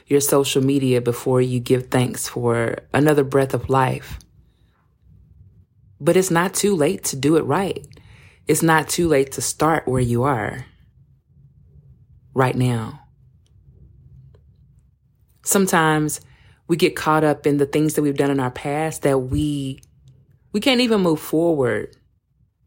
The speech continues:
'Cause either we're stuck in the fact that we did what we did and we feel like we can't get out of that rut, that we gotta continue into it. Let's keep doing it. Shit, I, I messed up. Might as well. What if you stopped?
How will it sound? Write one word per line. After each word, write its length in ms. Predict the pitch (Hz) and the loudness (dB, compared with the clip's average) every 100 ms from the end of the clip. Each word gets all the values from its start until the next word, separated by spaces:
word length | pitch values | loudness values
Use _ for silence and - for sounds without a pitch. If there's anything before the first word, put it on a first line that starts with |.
| _ _ _ _ _ - | _ _ _ _ _ -4
'Cause 160 | 185 | -2
either 220 | 170 214 190 | 2 2 2
we're 80 | |
stuck 400 | 156 - 220 220 | 0 -2 -2 0
in 80 | 208 | 0
the 80 | 185 | -2
fact 240 | - 175 - | -2 -4 -2
that 80 | |
we 120 | 139 131 | -4 -2
did 240 | 135 220 | 2 2
what 120 | 233 | 2
we 120 | 233 | -2
did 340 | 226 233 226 220 | 0 2 2 2
and 100 | 151 | 0
we 80 | 160 | -2
feel 180 | - 156 | 0 -2
like 220 | 147 135 | -2 -4
we 80 | 160 | -6
can't 260 | - 139 | -4 -4
get 160 | 139 131 | -4 -4
out 200 | 170 202 | -2 -2
of 120 | - 208 | -2 -2
that 140 | 208 | 0
rut, 360 | 202 202 208 - - - | 0 0 -2 -6 -20 -2
that 120 | 165 | 2
we 80 | 160 | 2
gotta 240 | 165 139 | 2 0
continue 580 | 135 127 123 - 185 214 | -2 -4 -4 0 2 4
into 360 | 220 214 226 226 | 2 2 2 2
it. 260 | 226 214 - _ _ _ _ _ _ _ - | 2 0 -4 _ _ _ _ _ _ _ 0
Let's 180 | 180 - | 0 0
keep 260 | 254 196 | -2 0
doing 300 | 147 165 202 | 0 2 2
it. 220 | 135 107 - - | 0 -4 -12 -18
Shit, 280 | - 101 | -12 -6
I, 220 | 104 95 143 | -4 0 0
I 40 | |
messed 340 | 175 190 - | 2 2 0
up. 420 | 196 220 185 - _ _ _ _ _ _ - | 0 0 -2 -6 _ _ _ _ _ _ -6
Might 220 | 120 147 | -2 -2
as 120 | 170 | 0
well. 520 | 165 202 208 185 170 - - _ _ _ _ _ _ _ _ _ _ _ | 2 4 2 0 -4 -12 -20 _ _ _ _ _ _ _ _ _ _ _
What 160 | 214 285 | 0 0
if 140 | 320 | 2
you 80 | 311 | 0
stopped? 580 | - 320 285 - - | 0 -6 -6 -10 -16